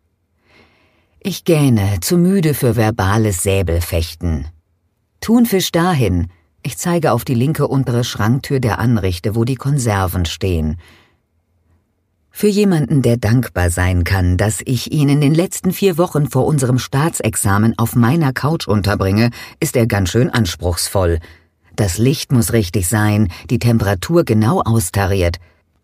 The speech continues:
Sein Lernen dehnte sich aus vom Schlafsofa ins Wohnzimmer,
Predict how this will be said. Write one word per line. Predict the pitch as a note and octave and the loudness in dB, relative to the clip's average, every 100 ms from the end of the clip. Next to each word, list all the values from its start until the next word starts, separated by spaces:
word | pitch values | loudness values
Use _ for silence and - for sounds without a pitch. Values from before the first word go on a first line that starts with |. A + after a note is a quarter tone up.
| _ _ - - - - | _ _ -20 -20 -20 -8
Sein | D3 C3 C3+ | -2 2 2
Lernen | A#2+ C#3 F#3 E3+ D#3+ | 2 2 2 2 2
dehnte | C3 B2+ A#2+ A2 | 2 2 2 0
sich | A#2 - - | -2 -2 -2
aus | B2+ D3+ | -2 -2
vom | - G#2+ | -2 -2
Schlafsofa | F2 F#2 F#2 A#2+ F3 - D3 C#3+ D3 | -2 -2 0 0 -4 -6 -4 -4 -4
ins | C#3+ D3+ C#3 A2+ | -2 -2 -2 -2
Wohnzimmer, | G#2 G2+ F#2+ - F2+ E2 E2+ | 0 0 0 0 0 0 0